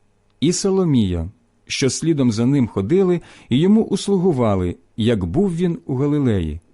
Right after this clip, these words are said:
Та й багато інших, що з ним були, прийшли в Єрусалим.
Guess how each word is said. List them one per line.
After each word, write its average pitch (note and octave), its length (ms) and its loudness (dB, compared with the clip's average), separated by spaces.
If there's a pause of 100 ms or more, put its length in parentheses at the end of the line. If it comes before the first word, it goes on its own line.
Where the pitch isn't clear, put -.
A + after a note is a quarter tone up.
(640)
Та E3+ 100 0
й A3 80 2
багато G#3+ 420 2
інших, B2 680 -2 (220)
що - 260 -2
з G#2+ 80 -2
ним C#3+ 280 2
були, D3 320 0
прийшли C3+ 800 -2
в F#2+ 100 -8
Єрусалим. G#2 720 -4